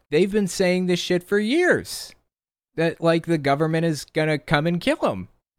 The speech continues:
What are, what are they thinking? What's going through their heads?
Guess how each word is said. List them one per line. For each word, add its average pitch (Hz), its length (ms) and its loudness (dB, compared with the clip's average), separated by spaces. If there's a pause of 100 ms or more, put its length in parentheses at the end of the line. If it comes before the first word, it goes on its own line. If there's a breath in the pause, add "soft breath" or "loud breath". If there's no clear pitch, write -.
What 160 360 4
are, 156 300 2
what 165 280 2
are 247 80 0
they 220 140 2
thinking? 196 720 -2 (420)
What's 175 320 -2
going 135 280 0
through 131 180 -4
their 135 160 2
heads? 185 560 -2